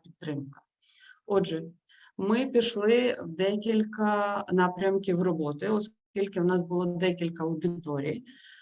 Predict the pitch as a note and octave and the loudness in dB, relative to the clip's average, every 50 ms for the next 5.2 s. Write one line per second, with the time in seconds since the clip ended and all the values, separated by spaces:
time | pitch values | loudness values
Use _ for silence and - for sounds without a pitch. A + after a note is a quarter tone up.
0 | - _ _ - F3+ F3 F3 F3 F3 F3 F#3 G3+ G#3+ A#3 B3+ B3+ - - - _ | -20 _ _ -6 -2 0 2 4 4 4 4 4 4 2 0 -2 -4 -8 -16 _
1 | _ _ _ - G3 G3 G3 G3+ G3+ G3+ G3 F#3+ F#3 G3 F#3+ F3+ G3 F3+ F3 F#3+ | _ _ _ -2 0 0 0 0 0 0 0 0 2 2 2 4 4 2 2 2
2 | F#3 F#3 F3+ F3 E3 F3 F3+ F3 - - F#3 F#3 F3+ F3 E3+ E3+ E3 E3+ E3+ E3+ | 2 4 4 2 4 2 2 0 0 -4 -4 0 2 2 4 4 4 2 0 0
3 | E3+ - F3 F3+ E3+ D#3+ D#3+ E3 D#3+ D#3+ E3+ E3+ - A#3 B3 B3 - - A3 G3+ | -2 0 2 4 4 4 2 0 -2 -4 -4 -2 0 0 0 2 0 0 2 2
4 | F#3+ F3+ F3 E3+ F3 - - - - - - _ _ _ - - F3 F#3 F#3 F#3+ | 2 2 0 0 -2 -6 -12 -16 -20 -20 -20 _ _ _ -2 0 0 0 0 0
5 | G3+ G3 G3 | 2 2 2